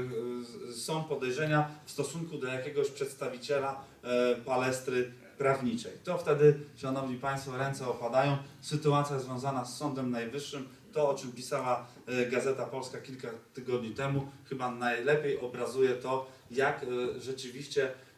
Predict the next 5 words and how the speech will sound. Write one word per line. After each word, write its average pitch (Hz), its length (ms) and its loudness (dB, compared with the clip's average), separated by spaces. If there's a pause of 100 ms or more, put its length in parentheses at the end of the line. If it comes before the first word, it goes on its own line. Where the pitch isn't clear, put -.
e, 120 220 2
ta 151 240 2
sitwa, 135 720 -2 (180)
e, 120 260 0
nawzajem, 123 760 0